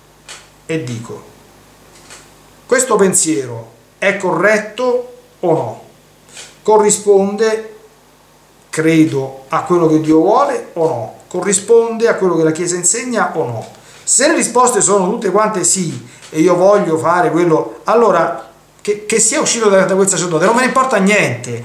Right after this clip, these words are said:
per quello diventa un mio pensiero, un mio patrimonio, per cui se un domani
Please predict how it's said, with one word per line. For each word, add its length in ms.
per 140
quello 160
diventa 380
un 400
mio 600
pensiero, 880
un 240
mio 500
patrimonio, 500
per 120
cui 480
se 180
un 160
domani 760